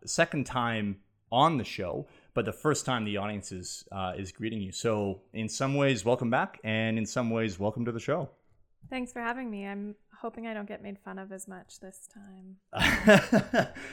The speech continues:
Speaker 1: Well, the, uh, the audience is gonna have to wait to see what happens, uh, that other time.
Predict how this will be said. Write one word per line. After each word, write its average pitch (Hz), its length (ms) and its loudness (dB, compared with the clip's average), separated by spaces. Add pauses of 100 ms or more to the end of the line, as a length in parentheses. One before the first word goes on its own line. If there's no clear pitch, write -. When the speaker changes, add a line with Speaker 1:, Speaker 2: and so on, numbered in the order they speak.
(180)
Speaker 1:
Well, 131 260 12
the, 131 320 6
uh, 120 220 8
the 123 100 6
audience 151 200 6
is 120 100 -6
gonna 131 100 2
have 123 120 2
to 117 100 2
wait 110 420 2
to 110 80 -6
see 104 240 -4
what 98 160 2
happens, 92 520 -4 (200)
uh, 95 280 2 (340)
that 107 280 4
other 110 200 2
time. 87 340 -8